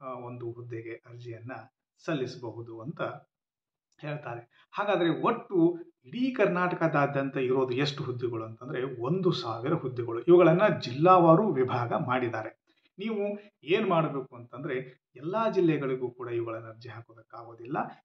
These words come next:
ಯಾವ್ದಾದ್ರೂ ಒಂದು ಜಿಲ್ಲೆಯ ಮೂಲಕ ನೀವು ಅರ್ಜಿ, ಆ, ಜಿಲ್ಲೆಯನ್ನ select ಮಾಡ್ಕೊಂಡು ಅರ್ಜಿಯನ್ನ online ಮೂಲಕವೇ ಹಾಕಬೇಕು. ತಿಳಿತಾ?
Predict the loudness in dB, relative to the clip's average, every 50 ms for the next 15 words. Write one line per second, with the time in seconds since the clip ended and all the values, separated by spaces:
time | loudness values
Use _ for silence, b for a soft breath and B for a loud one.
0 | _ _ -6 -4 0 0 0 2 4 4 4 6 4 4 2 0 0 0 0 0
1 | 0 -2 0 2 2 2 4 2 0 0 -2 -6 -4 -2 0 0 2 4 4 2
2 | 2 0 -4 -12 _ _ _ _ _ -8 -6 -4 -2 -2 -2 -4 -6 -6 -6 -6
3 | -6 -8 -10 -16 _ _ _ _ _ -18 -18 -18 -18 -16 -14 -12 -12 -10 -10 -10
4 | -10 -10 -8 -8 -6 -4 -4 -4 -4 -4 -6 -6 -4 -4 -6 -6 -2 0 0 2
5 | 0 0 -4 -8 -8 -8 -8 -8 -10 -12 -14 -8 -4 -2 -2 -2 -4 -6 -10 _
6 | _ _ _ -12 -12 -12 -12 -12 -10 -10 -10 -8 -8 -6 -6 -6 -6 -6 -10 -12
7 | -8 -6 -4 -4 -4 -4 -4 -2 0 0 0 0 -2 -2 -4 -4 -4 -6 -6 -8
8 | -8 -12 -16 -14 -8 -6 -4 -2 -2 -2 -2 -4 -6 -12 _ _ _ _ -14 -12
9 | -12 -12 -14 -18 -20 -20 -20 -20 -20 _ -18 -16 -14 -14 -14 -14 -16 -18 _ _
10 | _ _ _ _ -12 -10 -8 -6 -4 -4 -4 -4